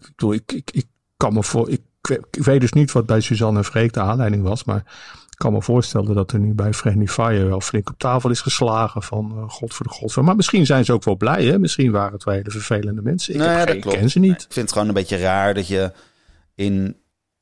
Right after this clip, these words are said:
Speaker 2: in een tijd waarin alle shows worden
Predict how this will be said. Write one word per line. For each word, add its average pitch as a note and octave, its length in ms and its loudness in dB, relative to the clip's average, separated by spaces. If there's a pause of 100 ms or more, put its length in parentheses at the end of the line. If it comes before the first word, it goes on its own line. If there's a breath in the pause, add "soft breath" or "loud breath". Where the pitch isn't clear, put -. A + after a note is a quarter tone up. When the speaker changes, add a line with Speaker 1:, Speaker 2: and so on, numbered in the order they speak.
(140)
Speaker 2:
in F#2 380 -4
een F2+ 180 -6
tijd F#2 320 0
waarin F2 380 -4
alle G#2+ 240 -2
shows G2 420 -2
worden F2 420 -4